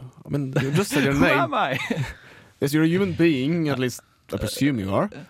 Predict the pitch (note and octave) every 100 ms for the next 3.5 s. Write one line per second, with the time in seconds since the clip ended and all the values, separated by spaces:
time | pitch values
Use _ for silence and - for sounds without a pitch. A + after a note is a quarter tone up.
0 | _ _ - _ D4 D#4+ _ _ _ D3
1 | A#2+ G2+ A#2 - - _ F3 B2+ B2+ C#3
2 | E3 - _ _ _ _ - C3 C#3 B2+
3 | B2 G#2 - -